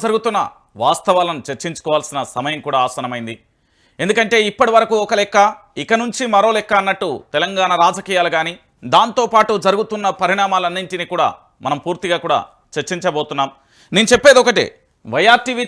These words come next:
తెలుగు న్యూస్ ఛానల్ ప్రతి ఒక్కరు కూడా సబ్స్క్రైబ్ చేసుకోండి, ప్రతి ఒక్కరికి కూడా షేర్ చేయండి. ఒక ప్రధానమైన అంశం తెలంగాణ రాష్ట్ర వ్యాప్తంగా కూడా మారాల్సిన అవసరం ఉంటది. ఇది మీరందరూ చూసిర్రో లేదో, కల్వకుంట్ల చంద్రశేఖరరావు గారు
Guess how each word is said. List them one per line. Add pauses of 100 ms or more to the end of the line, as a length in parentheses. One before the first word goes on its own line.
తెలుగు
న్యూస్
ఛానల్
ప్రతి
ఒక్కరు
కూడా
సబ్స్క్రైబ్
చేసుకోండి, (300)
ప్రతి
ఒక్కరికి (100)
కూడా (100)
షేర్
చేయండి. (360)
ఒక (120)
ప్రధానమైన
అంశం (440)
తెలంగాణ (120)
రాష్ట్ర
వ్యాప్తంగా (120)
కూడా (480)
మారాల్సిన
అవసరం
ఉంటది. (480)
ఇది
మీరందరూ
చూసిర్రో
లేదో, (1040)
కల్వకుంట్ల
చంద్రశేఖరరావు
గారు